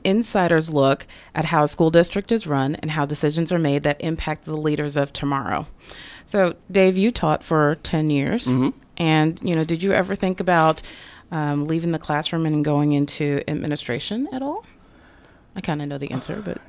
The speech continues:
Speaker 2: Yeah, well,
Speaker 1: <laughs> tell our listeners.
Speaker 2: I mean, well, I mean,
Speaker 1: <laughs>
Speaker 2: early on, I think I was just so c-, focused on teaching and just trying to learn, you know, you know, the ways of a teacher. It really wasn't on my mind. Um, and then I think as I, as I came into Mansfield and, and taught,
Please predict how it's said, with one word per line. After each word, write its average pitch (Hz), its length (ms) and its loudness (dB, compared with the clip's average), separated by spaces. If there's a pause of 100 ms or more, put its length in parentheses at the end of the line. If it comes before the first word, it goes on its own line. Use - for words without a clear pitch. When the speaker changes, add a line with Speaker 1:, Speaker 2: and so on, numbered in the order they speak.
Speaker 2:
Yeah, 160 460 2
well, 147 240 6
Speaker 1:
<laughs> - 0 -
tell 240 160 10
our 208 100 10
listeners. 196 400 4 (260)
Speaker 2:
I - 40 -6
mean, 170 120 6
well, 170 120 6 (100)
I 160 60 4
mean, 156 160 2
Speaker 1:
<laughs> - 40 -4
Speaker 2:
early 170 260 6
on, 151 260 6
I 131 80 4
think 135 160 -2
I 131 40 6
was 127 80 2
just 120 140 -6
so 127 120 2
c-, 120 60 -4 (180)
focused 123 360 0
on 107 100 0
teaching 123 480 -4
and 101 140 -8
just 104 180 -10
trying 110 200 -8
to 101 80 -6
learn, 104 460 -6 (120)
you 107 60 -8
know, 98 260 -10 (160)
you - 640 -20
know, 92 240 -12 (680)
the 92 60 -8
ways 113 360 2
of 104 160 2
a - 20 -6
teacher. 104 540 -4 (680)
It 113 60 -6
really 127 200 0
wasn't 120 260 2
on 110 60 0
my 104 120 -2
mind. 113 560 0
Um, 98 840 -8
and 98 140 -12
then 104 220 -6
I 107 60 -8
think 196 260 -8
as 143 140 -2
I, 135 180 0 (200)
as - 120 -6
I 127 40 -6
came 139 240 0
into 117 140 0
Mansfield 123 480 -2
and, 104 200 -4
and 101 200 -6
taught, 104 360 0